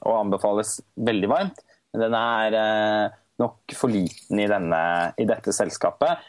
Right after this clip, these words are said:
Her er det en veldig, veldig tung favoritt, eh, som er Inside Out. Eh, og selv om jeg har sett, også setter stor pris på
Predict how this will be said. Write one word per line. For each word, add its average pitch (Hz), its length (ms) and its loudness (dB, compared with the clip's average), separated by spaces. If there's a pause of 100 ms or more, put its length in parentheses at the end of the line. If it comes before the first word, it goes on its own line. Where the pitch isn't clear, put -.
(160)
Her 127 240 2
er 107 140 0
det 107 280 -2 (120)
en 120 360 0 (200)
veldig, 113 720 -2 (160)
veldig 104 680 -2 (180)
tung 92 240 -4
favoritt, - 540 -4 (500)
eh, 82 560 2
som 104 240 0
er 90 160 0
Inside - 500 -2
Out. - 400 -6 (180)
Eh, 101 140 2
og 107 220 0
selv 120 220 2
om 127 80 2
jeg 123 80 2
har 120 80 0
sett, - 260 -4
også 110 340 -2
setter 107 340 -2
stor 104 200 -2
pris - 260 -4
på 95 320 0